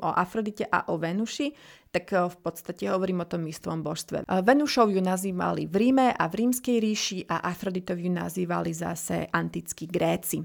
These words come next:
Takže keď hovorím o Venuši a o Afrodite, tak pre, e, účely tohto podcastu alebo minimálne pre účely Sandra Botticelliho hovoríme o jednej a tej istej bohyne. Vtedy sa medzi tým až tak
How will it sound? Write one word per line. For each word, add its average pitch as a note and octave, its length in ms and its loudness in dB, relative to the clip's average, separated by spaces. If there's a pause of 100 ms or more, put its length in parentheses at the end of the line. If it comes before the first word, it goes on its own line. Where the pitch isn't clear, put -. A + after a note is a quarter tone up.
Takže - 240 -10
keď F#3+ 240 -2
hovorím F3+ 400 0
o - 80 -2
Venuši A3+ 480 -2
a - 240 0
o - 40 -4
Afrodite, G#3+ 600 -2 (320)
tak F3 320 -2
pre, E3+ 400 2
e, - 20 -8 (460)
účely G#3 560 4
tohto E3+ 640 0
podcastu A3 720 2
alebo E3+ 400 4
minimálne F3+ 560 0
pre F#3+ 160 2
účely E3+ 400 0
Sandra E3+ 320 -2
Botticelliho G3 800 0 (320)
hovoríme F#3 400 2
o - 80 -2
jednej E3+ 320 0
a D#3+ 80 0
tej D#3+ 240 -4
istej D#3+ 240 -6
bohyne. D#3 400 0
Vtedy E3+ 240 -4
sa E3+ 240 -4
medzi D3 240 -6
tým D3 240 -6
až D#3+ 160 -10
tak E3+ 80 -4